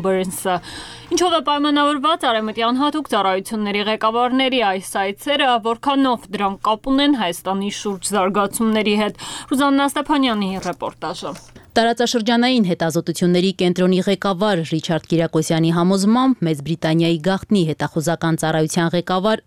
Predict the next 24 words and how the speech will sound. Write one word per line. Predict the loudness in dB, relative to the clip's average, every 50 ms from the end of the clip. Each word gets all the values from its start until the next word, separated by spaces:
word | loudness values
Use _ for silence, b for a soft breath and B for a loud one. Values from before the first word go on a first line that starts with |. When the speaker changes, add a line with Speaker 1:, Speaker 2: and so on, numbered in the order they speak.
| -4 -2
Speaker 2:
Ռիչարդ | -2 -2 0 0 -2 0 2 0
Մուրի | 0 2 2 0 0
այցը | 0 -2 0 0 0 2
Երևան | 2 2 2 2 0 0 -2 B B B B B 0
առաջին | 0 0 0 0 2 2 4 4
հերթին | 2 2 0 0 0 2 2 2 0
արտացոլում | 0 0 -2 -2 0 0 0 2 4 4 4 2
է | 2 2 0 0
Արևմուտքի | 2 2 2 2 0 -2 -2 -2 0 0
հետաքրքրությունը | 0 0 -2 -4 -6 -4 -2 -2 -2 0 0 0 2 2 2 2 2
Հայաստանի | 2 2 0 0 -2 0 0 2 2 2 2
նկատմամբ։ | 0 -2 -6 -6 -6 -4 -4 -4 -4 -6 -12 -20 _ _ _ -2
Վերլուծաբանը | 0 0 0 0 0 -2 -2 0 0 0 2 2 2
հիշեցնում | 2 0 0 0 0 0 0 0 2 2 2
է, | 2 0 -2 -6 _ _ -2
Մուրի | 0 0 2 2 2 2
այցից | 0 -2 -2 -2 -2 0 2
ամիսներ | 2 2 0 0 0 2 2 2
առաջ | 2 2 0 0 0 0
էլ | -2 -2 -2 B B B
Հայաստան | 0 0 0 0 0 -2 0 0
էր | 2 2 2 0
եկել | 0 0 0 0 -2 -2 _ 0 2
ամն | 2 4 4 2